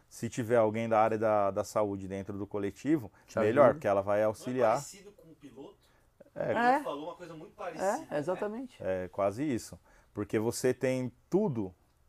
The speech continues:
Speaker 1: tudo que acontece no coletivo e ao redor dele é responsabilidade do motorista.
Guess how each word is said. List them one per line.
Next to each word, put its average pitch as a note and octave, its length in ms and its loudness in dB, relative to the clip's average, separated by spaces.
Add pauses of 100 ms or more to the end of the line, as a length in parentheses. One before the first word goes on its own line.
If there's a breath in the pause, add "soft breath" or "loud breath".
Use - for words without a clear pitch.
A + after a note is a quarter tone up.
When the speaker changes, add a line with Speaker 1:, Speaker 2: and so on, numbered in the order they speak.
Speaker 1:
tudo A3 240 -2
que - 80 -4
acontece B2 640 0
no G2+ 100 -10
coletivo A2 540 -4
e G2 80 0
ao G2 80 4
redor A2 400 2
dele G#2 320 0
é G2+ 80 -2
responsabilidade A2 760 -4
do A#2 60 -8
motorista. A#2 560 -10